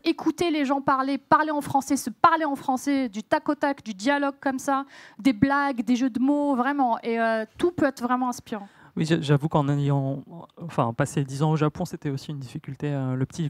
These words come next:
Speaker 2: côté, euh, syndrome Jean-Claude Van Damme, où on n'utilise plus les bons mots, des trucs en anglais, des trucs en japonais, on cherche pendant, euh, en, pendant trente minutes un mot ultra basique. Enfin, ça, ça c'était vraiment un truc où je, j'ai vu que j'ai perdu les automatismes de la langue. Euh, donc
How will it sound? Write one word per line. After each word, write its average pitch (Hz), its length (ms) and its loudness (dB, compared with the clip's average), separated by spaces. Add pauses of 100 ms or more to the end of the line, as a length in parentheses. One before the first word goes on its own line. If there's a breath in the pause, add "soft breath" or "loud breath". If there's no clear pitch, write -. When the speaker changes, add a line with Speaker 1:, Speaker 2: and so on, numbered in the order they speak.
Speaker 2:
côté, 165 320 0
euh, 151 80 2
syndrome 156 400 2
Jean-Claude 160 320 2
Van 147 140 0
Damme, 151 260 -2
où 143 180 -4
on 143 60 -2
n'utilise 151 300 -2
plus - 160 0
les 175 100 6
bons 156 160 0
mots, 160 340 6
des 147 100 -2
trucs 160 180 -2
en 160 100 6
anglais, 156 400 2
des 165 60 2
trucs - 160 -6
en 160 80 4
japonais, 156 560 0
on 143 80 -2
cherche 156 240 -2
pendant, 151 380 2
euh, - 20 -2 (880 loud breath)
en, 143 100 -4
pendant 156 200 0
trente 170 240 -4
minutes 180 280 -2
un 156 100 2
mot 156 160 2 (120)
ultra 175 300 -4
basique. 156 420 -2
Enfin, - 360 -6
ça, 165 260 0
ça - 140 -4
c'était - 240 -4
vraiment 143 280 0
un 143 60 -4
truc - 300 -8
où 143 120 -4
je, 135 240 -4
j'ai 147 140 2
vu 160 100 -4
que 185 60 -8
j'ai 175 80 2
perdu 160 300 4
les 165 140 2
automatismes 151 760 0
de 139 100 2
la 131 120 0
langue. 185 300 -2 (260)
Euh, 135 140 -2 (380)
donc 147 220 -4